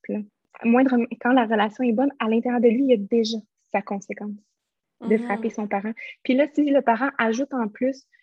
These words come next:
Speaker 1: une conséquence, souvent une conséquence, en fait, on dit à notre enfant, euh, « Ben, je vais enlever les choses que t'aimes le plus. » Fait que c'est sûr que ça fonctionne, c'est
Speaker 2: Mhm.
Speaker 1: sûr. Mais il faut, quand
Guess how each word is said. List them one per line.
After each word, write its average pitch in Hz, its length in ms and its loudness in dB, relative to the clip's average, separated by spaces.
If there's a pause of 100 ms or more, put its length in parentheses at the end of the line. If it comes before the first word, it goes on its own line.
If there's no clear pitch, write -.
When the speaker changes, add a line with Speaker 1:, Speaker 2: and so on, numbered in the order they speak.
(140)
Speaker 1:
une 220 140 0
conséquence, 233 580 -4
souvent 247 200 0
une 330 80 0
conséquence, 247 500 -2
en 214 80 -4
fait, 233 140 -4
on 254 100 2
dit 220 100 2
à 240 60 0
notre 214 260 -4
enfant, 240 300 -4 (480)
euh, « 202 280 -2 (460)
Ben, 208 160 0
je 208 80 -2
vais 214 80 0
enlever 220 260 2
les 269 140 2
choses 254 220 -4
que - 80 -4
t'aimes 233 240 0
le 190 100 -4
plus. » - 400 -12 (400)
Fait 220 60 4
que 220 80 -16
c'est 254 80 6
sûr 330 280 0
que 285 120 0
ça 247 160 -4
fonctionne, 240 520 -2 (460)
c'est 233 60 0
Speaker 2:
Mhm. 214 100 0
Speaker 1:
sûr. 269 280 2 (220)
Mais 226 240 2
il 233 140 0
faut, - 140 -4 (260)
quand 269 340 0